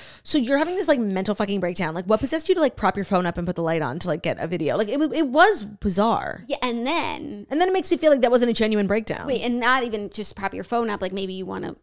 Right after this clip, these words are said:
Speaker 2: watch it back one day.
Speaker 1: Mm-hmm.
Speaker 2: Like, remember this dark place that you were in.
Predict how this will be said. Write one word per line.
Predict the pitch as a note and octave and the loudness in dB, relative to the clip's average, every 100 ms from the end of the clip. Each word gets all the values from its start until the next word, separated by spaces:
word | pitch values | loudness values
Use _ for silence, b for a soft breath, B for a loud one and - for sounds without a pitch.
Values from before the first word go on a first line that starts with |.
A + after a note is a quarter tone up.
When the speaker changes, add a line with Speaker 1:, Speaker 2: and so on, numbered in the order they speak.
| - | -12
Speaker 2:
watch | F#3 - | -12 -10
it | - | -10
back | F#3+ F#3 | -10 -8
one | F#3+ F#3 | -10 -6
day. | F#3 F#3 A#3+ | -6 -6 -2
Speaker 1:
Mm-hmm. | B3 | 2
Speaker 2:
Like, | C4 A3 G3+ | 2 2 0
remember | G3 F#3+ F#3 | -4 -6 -6
this | F3+ - _ | -8 -12 _
dark | F#3 - | -10 -6
place | A3 G#3+ | -4 -4
that | F#3+ | -4
you | |
were | F#3 | -6
in. | G3 | -8